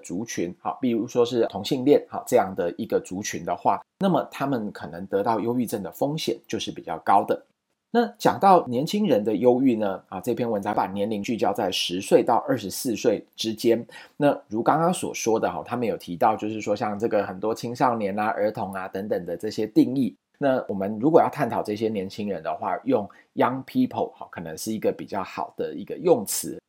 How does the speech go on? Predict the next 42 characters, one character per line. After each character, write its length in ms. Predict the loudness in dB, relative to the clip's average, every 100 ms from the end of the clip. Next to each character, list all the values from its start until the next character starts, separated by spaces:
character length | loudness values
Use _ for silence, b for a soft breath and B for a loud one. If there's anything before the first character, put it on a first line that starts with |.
| _
那 240 | 0 0 0 _
值 160 | 4
得 160 | 6 6
注 220 | 4 -2
意 80 | 2
的 120 | 6
是， 220 | 6 4
他 260 | 2 2 0 -2
一 60 |
开 280 | -8 2 2
始 220 | 2 -4
就 220 | -2 2
有 120 | 2 0
提 280 | -4 -6
到 180 | 0 0
说 160 | 0 -2
这 140 | 0
一 100 | -2
篇 400 | -2 -4 -4 2
论 240 | 4 4 2
文 220 | -6 -4
的 120 | -4
一 40 |
个 120 | -4 -8
限 300 | -2 -2 -2
制， 260 | -6 -8 -10
就 120 | -4 -2
是 120 | 0
说 260 | 2 2 0 _
如 120 | 4 8
果 100 | 8
要 100 | 6
讲 180 | 0 0
说 140 | -2
全 320 | -2 0 -2
世 240 | -2 -2 0
界 220 | 4 4
的 160 | 2 -4
所 280 | -4 -2
有 140 | 0 -2
人 260 | -4 -12
口， 240 | -8 -8